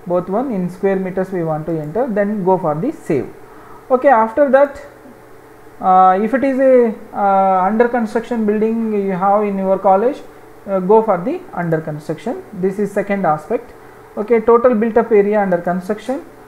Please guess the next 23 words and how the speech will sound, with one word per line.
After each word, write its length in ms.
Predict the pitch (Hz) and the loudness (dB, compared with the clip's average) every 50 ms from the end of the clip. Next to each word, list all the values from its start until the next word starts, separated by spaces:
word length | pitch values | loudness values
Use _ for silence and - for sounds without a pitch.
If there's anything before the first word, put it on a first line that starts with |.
| - - - - - - | -20 -20 -20 -20 -14 -8
uh, 20 | |
how 380 | 175 170 170 170 170 175 196 226 | -4 -2 0 2 4 4 4 4
much 260 | 240 254 254 254 262 | 4 2 0 0 2
area 640 | 240 226 220 233 226 233 233 226 220 220 214 196 180 | 2 2 2 2 2 2 2 2 2 2 2 2 2
ready 520 | 175 175 170 185 214 220 233 233 226 214 196 | 0 0 0 0 0 0 0 0 0 0 -2
under 360 | 180 165 170 170 170 170 170 | -2 -4 -6 -4 -2 0 0
this 320 | 160 160 196 208 208 - | 0 0 -2 -4 -4 -6
component, 720 | - - 190 180 180 165 190 180 190 240 320 339 - - - - - - - - - - - - | -2 0 0 0 0 0 0 0 0 -2 -4 -6 -10 -12 -18 -20 -20 -20 -20 -20 -20 -20 -14 -10
then, 500 | 175 165 185 185 190 190 190 190 190 185 | -4 -2 -2 -2 0 -2 -4 -4 -4 -2
uh, 300 | 190 185 185 180 180 180 175 175 | 0 0 0 2 0 0 0 -2
this 180 | 214 233 233 | -2 -4 -2
component 580 | - 254 254 226 226 220 247 233 233 240 226 220 | 0 2 2 2 2 2 0 0 0 0 0 0
under 240 | 208 208 208 233 220 | 0 2 2 0 0
construction 540 | 226 214 208 202 - 214 208 - 220 208 196 | 0 -2 -2 -2 -4 -6 -6 -6 -4 -2 0
building, 360 | 196 202 202 214 240 269 294 - - - - - - - - | 0 0 0 0 -2 -2 -4 -8 -12 -20 -20 -20 -20 -14 -6
uh, 220 | 185 175 175 180 185 | -2 0 0 0 0
if 260 | 196 196 196 - - | -2 -4 -4 -4 -4
it 180 | 240 220 226 | -4 -2 0
is, 220 | 240 240 247 220 226 | 0 0 0 2 4
uh, 160 | 226 226 214 | 4 4 4
that 380 | 202 190 208 202 202 - 202 - | 4 2 0 -2 -2 -6 -6 -4
construction 560 | 202 196 196 196 233 220 220 - 233 226 220 | -4 -4 -2 -2 -4 -4 -4 -4 -4 -4 -2
having 580 | 220 202 196 208 202 208 208 208 208 196 196 | -2 0 0 2 2 2 2 0 -2 -2 -4